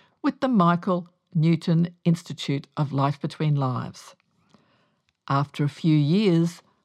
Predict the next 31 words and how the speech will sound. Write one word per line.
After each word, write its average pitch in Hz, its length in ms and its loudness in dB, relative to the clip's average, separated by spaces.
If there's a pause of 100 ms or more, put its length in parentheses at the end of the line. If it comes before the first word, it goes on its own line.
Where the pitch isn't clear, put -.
(160)
I 269 100 0
felt 269 240 -2
so 180 220 -2
privileged 160 720 -2
to 175 60 -2
be 175 100 -2
present 185 500 -4
at 170 140 -4
the 160 80 -10
transformation 180 960 0
of 151 100 0
my 143 160 -2
clients, 135 640 -4 (640)
I 285 80 0
felt 285 260 -2
called 170 340 0
to 220 60 -4
share 240 360 -2
what 156 140 0
I 139 120 0
had 139 140 -2
learned. 180 460 0 (840)
I 254 120 2
wrote 175 280 2
my 151 160 2
first 160 460 -2
book, 170 320 -6 (420)
Other 151 220 2
Lives, 143 580 0 (160)
Other 147 260 0
Realms, 143 720 -2